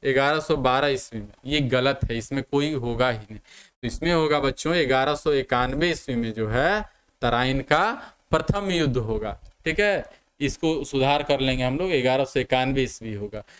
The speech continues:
कि इसी में तराइन का प्रथम युद्ध जो हुआ था वो कब लड़ा गया था? वो ग्यारह सौ इक्यानवे ईस्वी में लड़ा गया था, ठीक है। आगे देखिए तराइन का दूसरा युद्ध पूछ रहा है,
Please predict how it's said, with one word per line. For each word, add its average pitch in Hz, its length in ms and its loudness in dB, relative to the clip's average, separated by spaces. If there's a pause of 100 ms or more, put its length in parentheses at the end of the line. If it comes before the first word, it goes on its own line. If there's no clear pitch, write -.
(240)
कि 160 100 -4
इसी 143 280 -4
में 175 160 0 (160)
तराइन 127 320 0
का - 120 -6
प्रथम 123 380 -6
युद्ध 117 180 -4
जो 110 220 -6
हुआ 113 200 -2
था 175 260 0 (420)
वो 120 100 -10
कब 135 200 0
लड़ा 131 200 2
गया 127 200 0
था? 180 220 0 (3000)
वो 170 340 -2 (160)
ग्यारह 120 360 2
सौ - 200 -2 (100)
इक्यानवे 110 500 -2
ईस्वी 104 260 -10
में 104 120 -8
लड़ा 101 160 -8
गया 101 140 -14
था, - 180 -20
ठीक 147 120 2
है। 175 140 2 (340)
आगे 143 300 2
देखिए 147 360 -2
तराइन 156 420 0
का 156 120 4
दूसरा 143 380 0
युद्ध 139 240 0
पूछ 127 260 -6
रहा 117 140 0
है, 113 120 -8